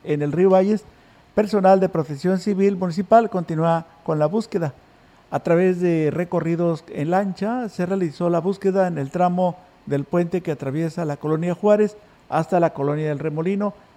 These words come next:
sin lograrlo ubicarlo, por lo que se exhorta a la población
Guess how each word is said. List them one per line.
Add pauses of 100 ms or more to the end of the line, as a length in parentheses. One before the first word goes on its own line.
(120)
sin (220)
lograrlo
ubicarlo, (500)
por
lo
que
se
exhorta
a
la
población